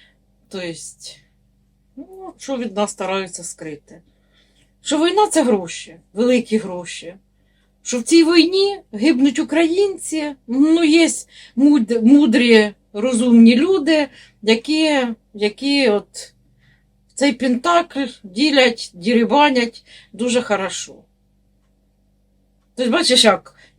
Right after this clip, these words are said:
ціна й смерті є. Тобто, як вроді немає, ну, от смерть та й смерть. Ні.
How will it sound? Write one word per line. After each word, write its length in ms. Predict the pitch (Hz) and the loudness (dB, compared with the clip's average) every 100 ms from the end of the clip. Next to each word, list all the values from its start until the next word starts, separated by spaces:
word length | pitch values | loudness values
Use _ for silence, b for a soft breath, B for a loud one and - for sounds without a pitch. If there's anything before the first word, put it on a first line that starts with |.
| - | -4
ціна 280 | 285 330 339 | 0 2 2
й 60 | |
смерті 520 | - 247 190 - - | 2 2 2 0 -10
є. 240 | 147 120 113 - _ _ _ _ _ _ _ _ _ _ | -16 -18 -20 -20 _ _ _ _ _ _ _ _ _ _
Тобто, 260 | 208 196 | -4 2
як 140 | 214 208 | 0 2
вроді 340 | 214 202 214 190 _ _ _ _ | 0 2 0 0 _ _ _ _
немає, 540 | 208 269 254 175 175 | 2 4 4 2 0
ну, 160 | 180 196 | -2 -4
от 180 | 180 170 | -6 -6
смерть 320 | 220 302 302 | 0 0 0
та 80 | 226 | -2
й 60 | 233 | -6
смерть. 340 | 196 170 156 B B | -6 -8 -8 B B
Ні. 400 | 320 349 262 147 | -12 -2 -2 -2